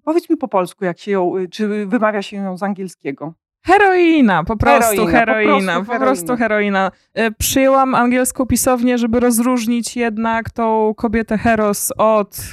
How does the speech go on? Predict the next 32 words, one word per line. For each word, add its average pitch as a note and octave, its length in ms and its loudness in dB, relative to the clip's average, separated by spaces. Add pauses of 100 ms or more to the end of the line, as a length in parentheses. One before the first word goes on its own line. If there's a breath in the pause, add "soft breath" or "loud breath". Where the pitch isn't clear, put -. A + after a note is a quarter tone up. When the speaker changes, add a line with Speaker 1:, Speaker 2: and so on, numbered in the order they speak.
(160)
Speaker 2:
narkotyku, G#3+ 720 -2
bo G3 280 0
po G#3 220 0
angielsku G3+ 440 0
różni F3+ 240 0
się - 120 -8
to F3+ 160 -2
literką F3+ 440 -2
E F3+ 100 -2
na E3+ 140 -6
końcu, E3+ 340 -8
stąd F3+ 320 -4
tylko E3+ 260 -4
jest D#3+ 160 -6
po E3 140 -10
angielsku. E3 400 -14
Speaker 1:
I G#3 120 -10
heroina, B3+ 640 0
inaczej A#3 540 -4
bohaterka. A3+ 1080 -2
Speaker 2:
Bohaterka. F#3+ 840 0
Speaker 1:
No A3 120 -6
właśnie. G#3+ 420 -4
I - 100 -20
teraz, A#3 360 -10
czy A#3 280 -6 (200)
faktycznie B3+ 600 -4
musiała A3+ 460 -2
wykazać G#3 560 -6
się, G3 460 -2
e, G3 340 -6 (160)
bohaterstwem G3 1160 -4